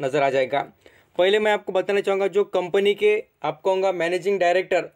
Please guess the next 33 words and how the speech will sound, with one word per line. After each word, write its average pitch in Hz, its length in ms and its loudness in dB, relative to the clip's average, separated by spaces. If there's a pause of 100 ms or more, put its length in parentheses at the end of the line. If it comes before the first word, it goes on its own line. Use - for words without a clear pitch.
(280)
उनकी 185 280 -2
तरफ 202 220 0
से 196 140 0
क्या 185 260 0
बात 175 240 0
आई 175 120 2
है 180 60 2
उसको 175 260 -2
आप 175 220 0
पहले 160 240 0 (160)
लिसन 147 260 -6
करना, 143 260 0
और 160 220 0
बाद 147 200 0
में 175 140 0
से 180 100 -2
और 165 220 2
मैं 175 120 -2
आपको 165 240 -2
इंटरेस्टिंग 165 420 -4
बातें 147 200 -2
बताऊँगा। 139 440 -2 (460)
देखिए 196 340 0
टाटा 175 340 -2
पावर 190 300 2
का 202 140 -2
प्लान 185 380 -2
है 190 80 -2
दोस्तों 190 380 0 (400)
कि 202 160 2
इंडिया 202 240 2
में 208 120 0
लगभग 180 500 0